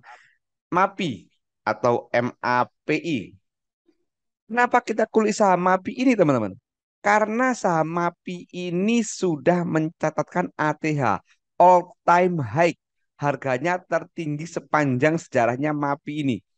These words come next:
Dan ini sudah pernah kita ikutin, eh, dua kali bahasan di channel YouTube Profita ini. Mari kita lihat potongan video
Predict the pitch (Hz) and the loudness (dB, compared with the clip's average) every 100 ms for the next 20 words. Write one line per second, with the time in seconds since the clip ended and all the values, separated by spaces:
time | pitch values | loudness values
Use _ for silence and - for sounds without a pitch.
0 | _ _ - 135 151 196 165 143 - 156 | _ _ -4 0 0 2 2 0 0 -2
1 | 143 143 139 - 143 - 139 139 - 214 | -2 -4 -6 -4 -10 -8 -10 -8 -6 -2
2 | 233 226 _ _ - 139 131 135 143 143 | -2 -6 _ _ 2 4 4 4 4 4
3 | 139 160 226 240 _ _ _ 127 123 117 | 2 2 -2 -8 _ _ _ -2 -2 0
4 | 170 175 135 - 131 139 143 - 139 135 | -2 -2 -6 -4 -2 0 -2 -4 -6 -4
5 | 127 131 123 127 104 _ _ _ _ _ | -4 0 0 0 -6 _ _ _ _ _
6 | _ - 131 147 170 147 139 139 139 135 | _ -4 -2 0 -2 0 4 4 4 0
7 | 131 156 190 190 _ - 131 127 127 123 | 0 2 0 -2 _ -4 -2 0 2 2
8 | 131 151 156 151 - 123 113 107 120 131 | 0 -2 -2 -4 -8 -10 -10 -4 0 4
9 | 147 160 160 - | 4 2 0 -6